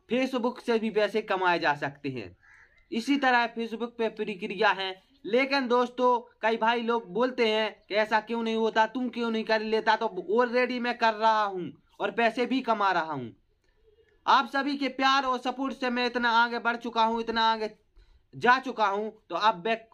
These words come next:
होने का कोई नाम ही नहीं लेता मैं, क्योंकि मुझे मालूम है कि YouTube पे पैसा है। मैं चाहता हूँ कि हर एक व्यक्ति जो बेरोजगार है, हमारा गरीब भाई इस YouTube पे अपना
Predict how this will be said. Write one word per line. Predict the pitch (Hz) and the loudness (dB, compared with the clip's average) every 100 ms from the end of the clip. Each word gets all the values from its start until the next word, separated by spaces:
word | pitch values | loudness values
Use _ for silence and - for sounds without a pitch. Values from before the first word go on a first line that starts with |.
| 196 | -6
होने | 233 240 | -2 0
का | 226 208 | 2 2
कोई | 214 208 | 0 -2
नाम | 196 208 190 | 0 0 0
ही | 196 | -6
नहीं | 190 185 175 | -6 -4 -2
लेता | 156 143 117 | -2 -2 -4
मैं, | 104 - _ _ _ | -6 -14 _ _ _
क्योंकि | 285 285 | 0 2
मुझे | 269 277 285 302 | 2 2 2 2
मालूम | 254 262 277 277 | 2 0 0 0
है | 247 226 | -2 -4
कि | 247 | -4
YouTube | 254 247 254 - | -4 -4 -6 -2
पे | 240 | -2
पैसा | 233 226 220 | 2 2 2
है। | 190 185 143 - - | 2 0 -6 -12 -4
मैं | 240 | -2
चाहता | 240 254 262 262 | 2 4 2 2
हूँ | 240 240 247 - | 0 0 -6 -8
कि | - 202 | -6 -2
हर | 247 277 | 0 0
एक | 262 220 | -2 0
व्यक्ति | 226 220 - 233 | 0 0 -4 -2
जो | 214 196 | 0 0
बेरोजगार | 240 254 247 202 214 208 | -2 -2 -2 2 2 2
है, | 214 202 - - | -4 -8 -12 -4
हमारा | 214 247 247 214 | 2 4 2 0
गरीब | 247 277 196 | -2 -2 0
भाई | 294 214 - - - | 2 2 -2 -12 -10
इस | 226 233 | -8 -6
YouTube | 214 247 254 254 202 196 | -2 -2 -2 -4 -4 0
पे | 233 220 - - | 0 -2 -8 -2
अपना | 220 240 240 | -2 2 2